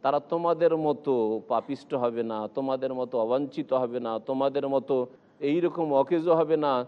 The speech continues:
যে দিন ইসলামের খাতায় কিছু নেই। রাজনীতির খাতায় অনেক কিছু আছে, পয়সা উপার্জনের খাতায় অনেক কিছু রয়েছে,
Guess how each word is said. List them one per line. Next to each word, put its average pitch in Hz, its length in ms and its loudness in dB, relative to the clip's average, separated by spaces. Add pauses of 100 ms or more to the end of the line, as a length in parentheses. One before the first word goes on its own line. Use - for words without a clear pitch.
(240)
যে 123 120 -6
দিন 160 200 -2
ইসলামের 165 440 0
খাতায় 156 340 0
কিছু 135 400 -8
নেই। - 100 -16 (600)
রাজনীতির 156 520 0
খাতায় 175 300 2
অনেক 170 260 0
কিছু 160 240 -4
আছে, 123 180 0 (640)
পয়সা 160 320 6
উপার্জনের 175 540 4
খাতায় 175 340 4
অনেক 180 300 2
কিছু 185 240 0
রয়েছে, 139 480 -2